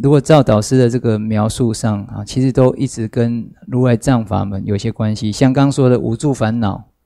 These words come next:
五住烦恼，当然这个有漏八识转成四智，这个比较是唯识学系的啊，可见他还是，哦，还是都有参考哈。好，接着看到三十页哈，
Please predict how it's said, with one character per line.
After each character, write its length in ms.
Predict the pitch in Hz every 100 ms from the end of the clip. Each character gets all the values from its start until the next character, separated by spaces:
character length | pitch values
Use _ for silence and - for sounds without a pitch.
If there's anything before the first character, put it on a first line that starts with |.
| _ _ _ _ _ _
五 120 | 113
住 140 | 127 135
烦 240 | 110 110
恼， 180 | 107 110
当 160 | 156
然 100 | 156
这 100 | 143
个 340 | 147 131 127 127 - -
有 200 | 135 123
漏 180 | 180 165
八 280 | 160 156 151
识 420 | 156 139 113 - _
转 220 | 120 113
成 240 | 120 117
四 260 | - 143 123
智， 180 | - 120
这 100 | 131
个 100 | 117
比 140 | 113
较 80 | 113
是 140 | 123
唯 120 | 113 107
识 160 | 120
学 240 | 104 104 101
系 240 | - 104
的 140 | - -
啊， 120 | - - - 135
可 100 | 117
见 160 | 135 131
他 340 | 135 131 135
还 180 | 123 117
是， 400 | 107 135 120 117 107 - _ _ _ _ _ _ _ _ _ _ _ _
哦， 200 | 123 104 -
还 140 | 120
是 120 | 120 127
都 180 | 139
有 120 | 123 104
参 260 | 127 123
考 160 | 117 98
哈。 240 | 110 - _ _ _ _ _ _ -
好， 120 | 135
接 120 | 131
着 100 | 170
看 120 | 165 160
到 120 | 151
三 240 | - 135
十 220 | 139 110
页 200 | 120 117 104
哈， 180 | 107